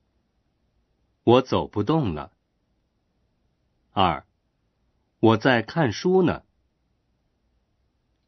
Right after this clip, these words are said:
三，我没看清楚。四，我肚子很疼。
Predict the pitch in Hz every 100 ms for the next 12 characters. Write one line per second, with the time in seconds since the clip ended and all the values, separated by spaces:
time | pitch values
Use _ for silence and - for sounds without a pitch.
0 | _ - 101 95 104 _ _ _ _ _
1 | _ _ _ _ _ _ - 113 104 104
2 | 101 127 - 175 117 - 175 185 - 82
3 | _ _ _ _ _ _ _ _ _ _
4 | _ _ _ _ _ _ _ _ - 120
5 | 101 76 - _ _ _ _ _ _ _
6 | _ _ _ _ - 117 110 107 151 220
7 | 160 - 87 90 82 - 85 85 98